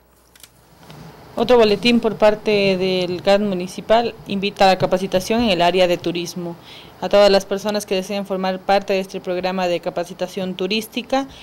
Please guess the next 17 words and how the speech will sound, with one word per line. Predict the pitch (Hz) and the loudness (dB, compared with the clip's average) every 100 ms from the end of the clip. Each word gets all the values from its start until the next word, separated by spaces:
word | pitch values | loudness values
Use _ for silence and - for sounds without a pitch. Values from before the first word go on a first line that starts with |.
| - - | -20 -6
en | 240 | -4
competencias | 233 220 196 196 196 196 190 | -2 -2 -2 -2 -4 -2 -4
laborales, | 190 170 175 165 156 170 | -2 0 0 0 -2 -6
el | 190 | -8
cual | 185 175 | -4 -4
será | 185 170 170 | -4 -4 -4
impartido | 175 185 180 208 226 | -4 -6 -4 -4 -2
por | 208 | -2
el | 175 | -4
Ministerio | 165 165 - 185 180 | -6 -10 -6 -4 -4
de | 165 | -6
Turismo | 170 185 202 202 208 | -8 -6 -6 -6 -4
del | 185 175 | -4 -6
Ecuador | 190 185 226 | -4 0 0
en | 254 | -2
coordinación | 226 170 160 165 - 190 | -4 -6 -6 -10 -8 -8
con | 185 196 208 | -6 -6 -6